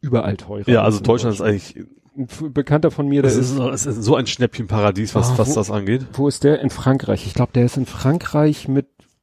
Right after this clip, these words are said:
Speaker 1: fünf oder zehn drüber geblitzt worden und hat, glaub ich, gleich hundertdreißig Euro. Und, äh, also ist sozusagen rausgezogen worden und hätte er das nicht gleich vor Ort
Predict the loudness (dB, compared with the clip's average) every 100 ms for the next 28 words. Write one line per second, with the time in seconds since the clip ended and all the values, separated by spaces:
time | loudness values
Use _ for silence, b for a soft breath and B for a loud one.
0 | _ -4 0 0 0 0 0 0 0 2
1 | -2 0 2 0 0 -2 -2 -4 0 2
2 | 2 0 -2 -2 -2 -6 -4 -2 0 -2
3 | 0 -2 -2 -2 -2 0 -2 -2 -4 0
4 | 0 2 -2 B B B B B 2 2
5 | 2 0 2 2 2 -2 -4 -4 -2 -2
6 | -2 -6 -2 -2 2 0 0 -2 -2 0
7 | 0 0 0 0 2 4 4 2 -2 -2
8 | -4 2 2 2 -2 -2 0 0